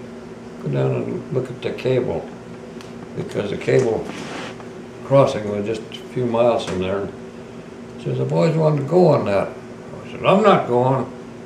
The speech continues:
Well, I'm gonna go, and take me down there.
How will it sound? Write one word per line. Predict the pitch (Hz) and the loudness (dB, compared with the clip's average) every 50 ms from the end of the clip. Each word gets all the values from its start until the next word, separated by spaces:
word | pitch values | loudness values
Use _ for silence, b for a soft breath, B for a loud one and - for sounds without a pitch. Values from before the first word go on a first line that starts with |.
| - - | -6 0
Well, | 135 147 185 208 | 2 4 6 6
I'm | 208 196 | 8 8
gonna | 180 165 165 170 165 151 | 8 8 8 8 6 6
go, | 131 135 143 147 151 151 151 | 6 6 8 8 8 8 6
and | 139 127 120 - | 4 2 0 2
take | - - - - | 0 0 0 2
me | - | 0
down | 151 160 165 165 151 139 135 | 2 4 6 8 8 6 6
there. | 135 135 135 127 120 | 6 4 4 2 0